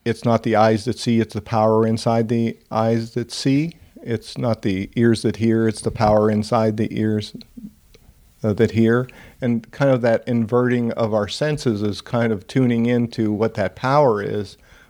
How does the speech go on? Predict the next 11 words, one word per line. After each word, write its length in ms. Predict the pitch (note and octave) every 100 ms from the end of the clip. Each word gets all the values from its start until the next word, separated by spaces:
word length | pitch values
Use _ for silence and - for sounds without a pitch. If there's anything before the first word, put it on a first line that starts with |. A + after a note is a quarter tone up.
| -
versus, 880 | A2 A#2+ B2 A#2+ A#2+ G#2+ G#2 G2+ - - - - _
uh, 200 | A2 G2+
thinking 380 | G2 B2 A#2+ A2+
it's 140 | G#2 G#2+
about 240 | G#2 G2
the 120 | G#2
eyes 320 | F#2+ G2 G2+ F#2+
or 60 |
the 260 | F#2 F#2+ G#2
ears 360 | G2 F#2+ F#2+ G2
or, 240 | G2